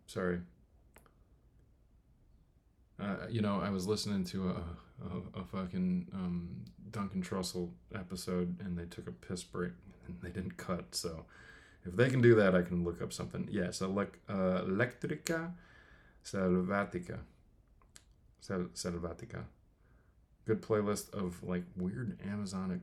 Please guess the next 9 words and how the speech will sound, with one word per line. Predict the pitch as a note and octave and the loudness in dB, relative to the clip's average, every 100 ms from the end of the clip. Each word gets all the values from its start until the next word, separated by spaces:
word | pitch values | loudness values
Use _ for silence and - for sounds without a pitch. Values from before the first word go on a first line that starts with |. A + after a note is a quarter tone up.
| - _ - - | -10 _ -18 -12
a-, | G2 F2+ F2+ E2+ F2 | -10 -10 -10 -10 -10
a-, | |
Amazonic, | E2 D#2 D#2 D#2+ - - | -10 -10 -10 -12 -14 -8
um, | F#2+ F#2 G2 - | -2 -2 -2 -4
Amaz-, | G#2+ G2+ F2+ F2 | -2 0 -2 -2
Amazonian | G2+ F#2+ G2 G2 F2+ F2 - - - - - - - - | 0 2 4 6 4 2 -6 -14 -14 -16 -18 -20 -20 -4
electronic | G2+ F2+ - F2+ F2+ - - | -2 -2 2 4 4 0 -14
shit. | - - F2+ F2 - - - | -8 -2 -2 -2 -12 -20 -10
Um, | G2 F2 F2 F2+ | -4 -2 0 -2